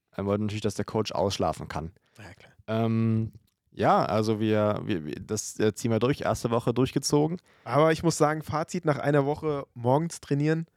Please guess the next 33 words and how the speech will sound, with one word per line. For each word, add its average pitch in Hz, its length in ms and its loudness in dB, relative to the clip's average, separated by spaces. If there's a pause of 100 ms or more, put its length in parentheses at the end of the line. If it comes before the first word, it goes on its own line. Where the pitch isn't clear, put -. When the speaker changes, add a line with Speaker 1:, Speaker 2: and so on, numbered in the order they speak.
(800)
Speaker 1:
Ist 120 120 0
noch 123 100 6
nicht 113 140 2
deins. 101 280 0
Speaker 2:
bin 147 120 2
noch 147 80 6
nicht 135 140 0
warm 120 200 6
geworden. 98 320 -2
Speaker 1:
Nee, 101 140 -8
bist 101 140 -6
noch 196 40 -2
nicht - 100 -4
Speaker 2:
Bin 101 80 2
Speaker 1:
warm - 120 2
Speaker 2:
auch - 40 2
Speaker 1:
geworden. 165 180 0
Speaker 2:
immer 139 80 -2
morgens 143 480 -6
sehr 101 180 -2
schlecht - 320 -12
gelaunt 92 240 -4
Speaker 1:
Das, 120 240 0
Speaker 2:
am 127 60 2
Aufstehen. 123 240 4
Speaker 1:
äh, 127 40 2
Energiegetränk 147 720 2
muss 165 160 2
man 180 160 2
sich 165 140 0
auch 156 120 6
mal 151 220 4
reinzwängen. 117 1000 0